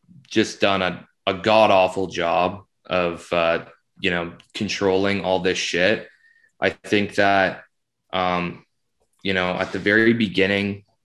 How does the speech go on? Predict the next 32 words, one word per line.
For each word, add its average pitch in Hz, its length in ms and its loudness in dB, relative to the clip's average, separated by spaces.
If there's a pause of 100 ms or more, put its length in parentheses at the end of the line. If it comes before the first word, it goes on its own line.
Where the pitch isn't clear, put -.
everybody 98 500 0
was 90 400 -4
very 101 320 0
afraid 95 420 0
of 92 140 -4
what 95 200 0
was 98 140 -2
going 92 320 -2
on. 92 220 -2
Nobody 90 340 -4
really 92 280 0
knew 90 520 -2
how 90 640 -2
severe, 92 880 -2 (400)
uh, 87 220 2
covid 92 340 -2
was. 95 760 -2 (300)
And 92 240 -2
I 87 60 -2
think 101 240 -6
that 95 160 0
would 98 100 0
have - 200 -6
been 92 460 0
the 98 140 -2
perfect - 560 -4
time 98 600 0 (160)
to 98 180 0
really 92 360 0
lock 98 360 0
everything 104 460 -2
down. 113 560 0